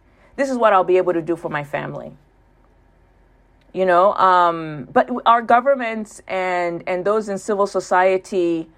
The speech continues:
um, and, you know, those who have the means to, to really make a difference here, we really need to take a look at that,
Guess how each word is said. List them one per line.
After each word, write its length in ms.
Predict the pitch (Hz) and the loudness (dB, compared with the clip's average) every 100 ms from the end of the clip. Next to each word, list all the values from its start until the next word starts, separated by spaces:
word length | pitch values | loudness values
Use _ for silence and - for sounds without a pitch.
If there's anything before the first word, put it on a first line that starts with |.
| _ _ _ _ | _ _ _ _
um, 380 | 165 165 165 165 | 2 4 2 0
and, 240 | 170 165 - | -6 -8 -6
you 120 | 180 | -4
know, 180 | 160 156 | -2 0
those 320 | 185 202 196 | 2 4 2
who 60 | 202 | 2
have 240 | 190 170 | 2 2
the 80 | 170 | 0
means 480 | 175 185 185 180 - | 0 0 -2 -4 -8
to, 520 | - 165 156 151 127 | -4 -2 -2 -6 -8
to 180 | - 165 | -6 -4
really 380 | 151 180 185 185 | 0 2 4 4
make 260 | 175 175 | 2 2
a 60 | 170 | 2
difference 500 | 156 185 196 175 - | 0 0 0 -4 -4
here, 240 | 165 147 | -2 -2
we 120 | 160 220 | -2 0
really 260 | 254 247 | 0 0
need 200 | 196 208 | -2 -4
to 80 | 175 | -6
take 220 | - 180 | -2 0
a 40 | 156 | 0
look 200 | 151 147 | -4 -4
at 140 | 127 - | -6 -4
that, 240 | 123 | -8